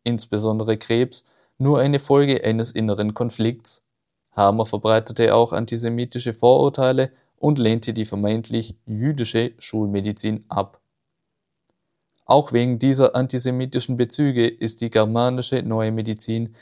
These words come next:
in rechtsextremen Kreisen wie der Reichsbürger-Szene anschlussfähig.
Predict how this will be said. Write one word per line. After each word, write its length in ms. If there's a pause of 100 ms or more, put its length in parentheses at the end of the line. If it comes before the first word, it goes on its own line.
(140)
in 200
rechtsextremen 800
Kreisen 520
wie 120
der 180
Reichsbürger-Szene 1160 (100)
anschlussfähig. 880